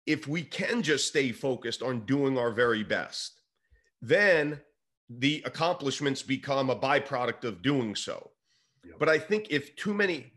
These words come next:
Speaker 1: too many, and we see it ourselves in our own line of work, James, is that parents, coaches, business leaders,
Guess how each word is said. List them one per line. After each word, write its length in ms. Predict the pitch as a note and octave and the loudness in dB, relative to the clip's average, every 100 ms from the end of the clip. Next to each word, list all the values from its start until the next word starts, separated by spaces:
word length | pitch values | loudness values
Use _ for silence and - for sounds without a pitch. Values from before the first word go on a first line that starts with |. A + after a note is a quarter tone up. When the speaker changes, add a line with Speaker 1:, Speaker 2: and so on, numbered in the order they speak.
| - - | -20 -4
Speaker 1:
too 180 | G3 | 0
many, 300 | E3+ F3+ G3 | 4 4 4
and 120 | B2 A#2+ | 2 0
we 120 | D#3+ | -2
see 240 | - E3+ | -2 -2
it 60 | E3+ | 0
ourselves 400 | C#3 - E3+ C3 | 0 0 -2 0
in 60 | |
our 120 | C3+ C3+ | 0 2
own 120 | C#3+ | 0
line 200 | C#3+ C3+ | 0 0
of 100 | A#2 | 0
work, 220 | D3+ F3 | -4 -4
James, 360 | C#3 A2 G2+ B2 | -2 -2 -4 -8
is 100 | A2 | -2
that 180 | C3 - - _ | -2 -2 -20 _
parents, 500 | D3 E3+ D3+ G2 - | 2 4 4 2 -8
coaches, 500 | - D#3+ C3+ C3 G2+ | 0 0 2 -4 -4
business 440 | F#2 F3 E3 D3 | -2 0 0 -4
leaders, 360 | C3 A#2 G#2+ | -4 -4 -4